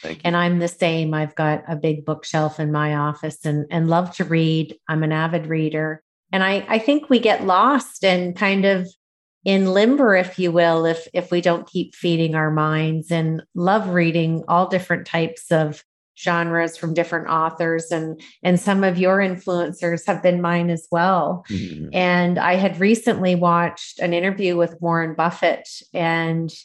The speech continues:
Speaker 2: Bill Gates had asked him what was one of the best books he ever had read in his lifetime.
Speaker 1: Mm-hmm.
Speaker 2: And he said the same book as you, that,
Speaker 1: Yeah.
Speaker 2: you know, how to win friends and influence people, that, that was life-changing for him, 'cause he's, he's not a,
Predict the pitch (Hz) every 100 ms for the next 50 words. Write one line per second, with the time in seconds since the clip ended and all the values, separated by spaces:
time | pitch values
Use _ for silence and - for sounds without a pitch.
0 | - 170 180 180 180 175 175 180 160 156
1 | 156 - 180 165 165 - 160 - 170 165
2 | 160 156 170 165 - 175 165 - - 196
3 | 196 175 165 156 160 _ _ - - 170
4 | 160 180 170 170 165 165 160 156 165 196
5 | 247 - - 147 151 - 175 _ _ _
6 | - 175 147 170 165 165 156 185 180 175
7 | 165 170 180 165 160 160 156 165 - 156
8 | 165 175 151 156 151 - - - 147 165
9 | 151 175 170 160 170 165 160 170 165 165
10 | 165 165 160 147 160 156 170 165 - -
11 | 165 - 175 - 170 - - - _ _
12 | 170 190 233 - 185 202 214 - 202 349
13 | 440 392 - 180 170 135 160 180 - 240
14 | 277 - 185 233 240 247 269 311 214 185